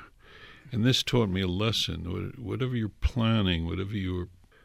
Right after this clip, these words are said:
outlining, whatever you're researching, whatever you're struggling with, none of that is writing. Every book begins then from some sort of creative accident, whether it's working for a film company,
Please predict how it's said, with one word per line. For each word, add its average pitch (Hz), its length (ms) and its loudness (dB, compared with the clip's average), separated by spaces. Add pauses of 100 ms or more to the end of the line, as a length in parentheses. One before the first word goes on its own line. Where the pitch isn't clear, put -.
(120)
outlining, 92 920 0
whatever 90 200 -2
you're 92 160 -4
researching, 92 1300 -4
whatever 104 360 -8
you're 98 220 -8
struggling 98 600 -4
with, 90 160 -6 (600)
none 135 280 0
of 127 60 2
that 113 180 2
is 92 140 0
writing. 92 580 -2 (640)
Every 131 200 -2
book 117 320 -6
begins 104 420 -2 (400)
then 90 360 -2
from 95 380 -6
some - 220 -4
sort 107 200 -6
of - 40 -20
creative 95 480 -2
accident, 90 640 -4
whether 87 200 -4
it's 80 160 -6
working 90 360 -4
for - 160 -14
a 110 40 -10
film 104 340 -2
company, 87 520 -4